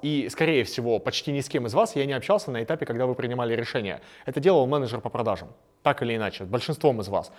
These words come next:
кто вот самостоятельно не принял решение, а кого мы, кому мы помогали сюда прийти. Но могу ли я сам это сделать? Да, могу, потому что я верю в свой продукт, я его знаю, и я круто продаю. Я очень хорошо продаю, на самом деле.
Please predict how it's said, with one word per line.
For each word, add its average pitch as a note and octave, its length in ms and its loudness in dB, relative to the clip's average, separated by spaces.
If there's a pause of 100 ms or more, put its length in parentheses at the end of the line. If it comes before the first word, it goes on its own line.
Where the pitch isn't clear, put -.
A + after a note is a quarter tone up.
(140)
кто - 160 6
вот D3+ 140 6
самостоятельно C#3+ 500 2
не A2+ 140 -4
принял A#2+ 260 -2
решение, D3 400 2
а G2+ 80 4
кого B2+ 240 4
мы, C3+ 260 2 (140)
кому D#3 220 2
мы C#3+ 120 2
помогали D3+ 460 4
сюда A2 240 -2
прийти. G#2+ 400 -4 (380)
Но C#3+ 800 4
могу D#3+ 220 4
ли C4 80 4
я F3 100 4
сам B2+ 180 -2
это G#2+ 140 -6
сделать? F2+ 360 -4 (380)
Да, F#3 240 4
могу, F3 320 2
потому B2 300 -4
что C#3+ 120 -4
я C#3+ 140 4
верю C#3+ 240 4
в - 40 -6
свой C3+ 180 2
продукт, F#3 340 -2
я D3+ 80 2
его C#3 160 2
знаю, F#3 260 2
и C3 40 2
я C#3+ 100 2
круто E3 300 -2
продаю. A#2 420 -2 (400)
Я D#3+ 100 6
очень F#3 140 4
хорошо - 240 -2
продаю, G2+ 300 -2
на F2 60 -8
самом F2 220 -8
деле. E2+ 160 -8